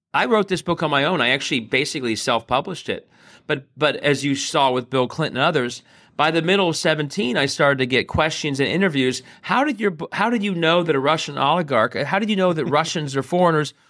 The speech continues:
would interfere with, with our politics?" And, and one of my,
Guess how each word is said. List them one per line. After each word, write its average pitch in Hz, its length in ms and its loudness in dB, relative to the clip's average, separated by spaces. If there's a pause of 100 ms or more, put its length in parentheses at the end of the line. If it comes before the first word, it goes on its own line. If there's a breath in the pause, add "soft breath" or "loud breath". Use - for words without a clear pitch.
(120)
would 156 180 4
interfere 156 640 0
with, 139 320 -4
with 143 240 -2
our 127 220 2
politics?" - 720 -4 (640 soft breath)
And, 151 440 2 (100)
and 151 560 -2
one 190 220 2
of 185 80 2
my, 160 240 0